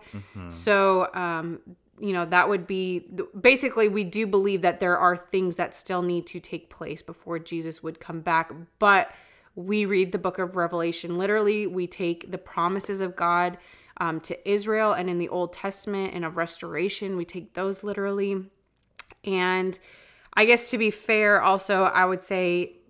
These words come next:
Speaker 2: to throw in probably some weaknesses of this view is there is a lot of, um, change in mindset that I think comes when, y-, specifically when you look at Ezekiel's temple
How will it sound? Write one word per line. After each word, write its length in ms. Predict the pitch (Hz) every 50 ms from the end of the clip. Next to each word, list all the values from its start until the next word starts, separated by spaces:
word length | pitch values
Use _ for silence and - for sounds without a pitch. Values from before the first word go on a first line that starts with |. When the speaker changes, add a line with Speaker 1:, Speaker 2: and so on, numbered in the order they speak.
| _ _ _ _ _ _ _
Speaker 2:
to 160 | - - 208
throw 400 | 190 - - 190 202 196 196 190
in 240 | - 190 190 190 180
probably 360 | 185 - 202 180 180 185 185
some 360 | 180 - 190 175 170 170 165 170
weaknesses 880 | 185 190 202 - - 240 254 254 247 - 277 277 269 277 269 262 - - - -
of 280 | 190 208 208 190 180 180
this 220 | 196 190 185 -
view 500 | 175 170 - 190 190 196 196 202 185 180 -
is 520 | - 190 175 175 175 170 170 170 - - - - - _ _ _ _ _ _ _ _ _ _ _ _ _ _ _ _ -
there 440 | 202 175 233 214 208 208 208 208 202
is 200 | - 202 202 202
a 80 | 196
lot 540 | 190 185 190 196 196 190 190 190 196 - -
of, 320 | 196 185 180 175 175 175 - -
um, 520 | 185 180 170 165 160 160 165 175 - - _ _ _ _ -
change 600 | - - - - - 220 208 208 202 202 196 190
in 220 | 190 - 196 185 180
mindset 580 | 185 185 180 180 180 180 175 - 196 170 -
that 120 | - 180 180
I 100 | 170 165
think 400 | 170 - 180 170 175 170 - -
comes 560 | - - - 185 180 175 180 180 170 175 -
when, 340 | 180 185 180 175 175 175 170
y-, 120 | 170 - -
specifically 640 | - - - - 240 - 302 302 294 240 269 269 294
when 200 | 254 233 226 226
you 100 | 226 208
look 240 | 208 208 202 202 - -
at 240 | - 180 170 - -
Ezekiel's 500 | 202 180 175 180 170 - 190 180 185 -
temple 640 | - - 196 180 180 180 208 208 214 226 226 -